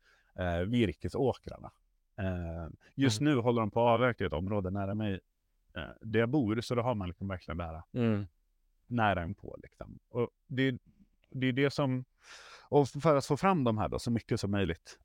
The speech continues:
Speaker 1: eh, av saker som ser likadana. Det är därför man jobbar med jättestora arealer samtidigt. Alltså, man kapar allt, sen planterar man de här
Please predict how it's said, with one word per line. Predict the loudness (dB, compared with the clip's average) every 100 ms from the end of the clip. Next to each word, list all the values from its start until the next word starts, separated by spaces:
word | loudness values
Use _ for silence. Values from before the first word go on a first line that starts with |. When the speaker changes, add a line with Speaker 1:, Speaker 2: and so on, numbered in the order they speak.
| -4
Speaker 1:
eh, | 0 2
av | 2 0
saker | 0 -4 -4
som | -4 -2
ser | 0
likadana. | 0 0 2 2 2 0
Det | 0
är | 2
därför | 2 2 0
man | 0
jobbar | 2 2 2
med | 2 0
jättestora | 0 0 -2 -8 -4 -2 -2 -4
arealer | -4 -4 -4 -6 -8 _ _
samtidigt. | -4 -4 0 0 0 -4 _ _ _
Alltså, | -4 -4 -4
man | -4 -4 -6 _ _ _ 0
kapar | 2 4 4
allt, | 4 2 -2 -14 -20 _
sen | -4 -4
planterar | -2 -2 2 2 2
man | 0 0 -4 -8 _ _ _ _ _
de | -2 2
här | 4 2